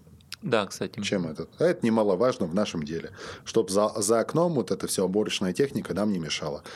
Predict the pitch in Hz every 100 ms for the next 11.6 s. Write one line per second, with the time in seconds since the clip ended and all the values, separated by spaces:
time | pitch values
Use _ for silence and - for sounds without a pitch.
0 | - - 87 85 82 78 85 76 - 76
1 | 71 - - 131 139 - 110 107 98 110
2 | 120 139 120 117 113 120 113 101 95 -
3 | 98 92 - - 156 151 107 95 90 92
4 | 95 - 90 87 95 104 104 95 92 92
5 | 92 90 90 - - _ 110 107 117 101
6 | 95 101 101 - 113 - 123 131 - 123
7 | 113 110 110 - 113 - 156 147 135 127
8 | 117 110 117 107 113 143 135 117 104 92
9 | 90 - _ - 101 101 101 110 - 98
10 | 95 95 - - 98 104 107 92 - 90
11 | 85 - 113 110 - 170